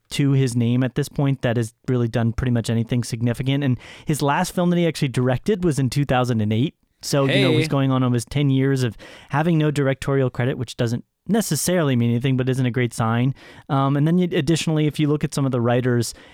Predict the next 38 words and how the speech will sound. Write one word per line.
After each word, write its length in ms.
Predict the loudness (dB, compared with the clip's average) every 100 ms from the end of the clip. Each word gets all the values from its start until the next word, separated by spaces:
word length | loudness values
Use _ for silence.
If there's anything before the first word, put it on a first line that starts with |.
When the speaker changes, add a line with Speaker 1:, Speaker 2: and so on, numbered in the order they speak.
| -4
Speaker 1:
you 100 | 0
know, 80 | 2
you've 240 | 2 0 0
got 180 | -2 0
writers 400 | 0 2 0 0
that 120 | 0
actually 320 | 0 0 -2 0
haven't 260 | 0 0
written 260 | 0 0 0
anything 380 | 0 0 -2 -2
since 280 | -2 -4 -6
twenty 300 | -2 -2 0
seventeen. 560 | -2 -2 -2 0 0
I 60 | 0
think 240 | 0 -4 -6 -20 -10 -2
the, 120 | -2
the 280 | -2 -2 0
most 320 | 2 0 -2
recent 420 | 0 0 0 -2
writer 240 | 0 2 0
that 180 | 0 -4
you 80 |
have 520 | -6 -4 0 0 0 0
is 280 | 0 0 -2 -6
Akiva 400 | -4 -2 -2 0
Goldsman, 560 | 0 0 0 -4 -6
and 220 | -2 -2 -2 -10 -4
he 200 | -2 0
actually 220 | -2 0
does, 300 | 2 0 0
and 160 | -2 0
he 180 | 2
is, 120 | 2 2
I 120 | 0
would 180 | -2 -2
say, 180 | 0 0
a 40 |
pretty 340 | 0 0 -2